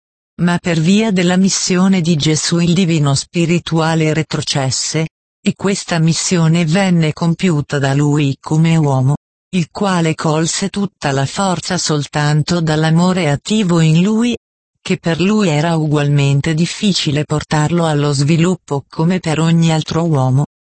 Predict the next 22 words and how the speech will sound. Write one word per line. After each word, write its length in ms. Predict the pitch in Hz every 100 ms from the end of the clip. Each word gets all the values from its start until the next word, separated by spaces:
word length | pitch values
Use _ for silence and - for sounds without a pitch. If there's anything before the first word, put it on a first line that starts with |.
| _ _
perché 340 | 190 175 -
il 220 | 156 156
mio 280 | 160 180 185
avversario 880 | 170 143 151 143 - 160 151 151 156
non 220 | 160 180
ha 100 | 196
davvero 640 | 196 170 147 139 180 175 170
lasciato 600 | 180 139 185 180 - 175
inutilizzata 1040 | 170 180 180 - 180 156 - 165 175 156
la 140 | 135
sua 340 | 135 - 165 151
influenza, 880 | 147 139 185 190 170 160 156 - 160 - _ _
dato 520 | - 156 160 151 147
che 180 | 135 160
la 120 | 151
vittoria 760 | 147 147 - 147 143 139 139 123
di 140 | 143
Gesù 440 | 143 147 - 170 165
significava 880 | - 165 147 - 143 160 131 127 147
il 120 | 151
fallimento 840 | - 175 165 165 160 143 139 160
dell'avversario. 1300 | 156 160 147 143 127 147 143 - 170 143 127 123 123